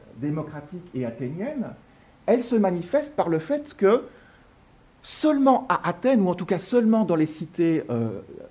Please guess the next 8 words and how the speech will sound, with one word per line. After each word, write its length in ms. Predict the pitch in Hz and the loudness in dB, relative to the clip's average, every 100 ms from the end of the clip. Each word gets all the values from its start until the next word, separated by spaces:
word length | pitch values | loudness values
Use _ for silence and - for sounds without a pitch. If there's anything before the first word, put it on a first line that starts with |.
| - 71 | -18 -10
démocratiques, 680 | 123 143 185 185 226 311 - - - - _ - | -4 -4 -4 -8 -10 -12 -16 -20 -20 -20 _ -2
on 140 | 208 | 0
trouve, 600 | 214 - 269 294 240 170 - - _ - | 0 0 0 0 -2 -4 -8 -20 _ -4
euh, 320 | 135 127 123 123 - _ _ _ - - - - | 0 0 0 -4 -12 _ _ _ -20 -20 -20 0
que 80 | 185 | 2
les 120 | 233 | 2
citoyens 640 | - 233 202 151 127 139 - | 0 -2 0 0 -2 -6 -4
possèdent 500 | 220 214 156 165 | -4 -2 -8 -8